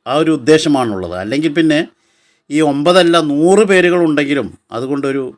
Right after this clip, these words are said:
ലക്ഷ്യവും പൂർത്തിയാവുകയില്ല. അതുപോലെ റസൂൽ സല്ലല്ലാഹു അലൈഹി വസല്ലം ഒരു പ്രയോജനമില്ല, ഇങ്ങനെയുള്ള പേരുകളെല്ലാം പറഞ്ഞുകൊണ്ട് ഒരു പ്രയോജനവുമില്ലാത്ത ഒരു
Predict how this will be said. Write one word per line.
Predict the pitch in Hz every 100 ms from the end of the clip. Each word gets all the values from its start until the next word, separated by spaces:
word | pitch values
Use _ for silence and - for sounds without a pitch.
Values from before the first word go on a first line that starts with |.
| 110
ലക്ഷ്യവും | 117 120 - 151 151
പൂർത്തിയാവുകയില്ല. | 135 117 123 117 107 107 98 85 82 _ _ _ _ _ _ -
അതുപോലെ | 117 131 143
റസൂൽ | 139 143 156
സല്ലല്ലാഹു | 170 151 151 151
അലൈഹി | 147
വസല്ലം | - 143 143 107 - _ _ _
ഒരു | 131 147
പ്രയോജനമില്ല, | 135 135 143 151 160 151 139
ഇങ്ങനെയുള്ള | 135 139 139 139
പേരുകളെല്ലാം | 139 131 139 139 135 135
പറഞ്ഞുകൊണ്ട് | 123 131 131
ഒരു | 139 139
പ്രയോജനവുമില്ലാത്ത | 127 135 151 165 165 160 143 147 143 131 127
ഒരു | -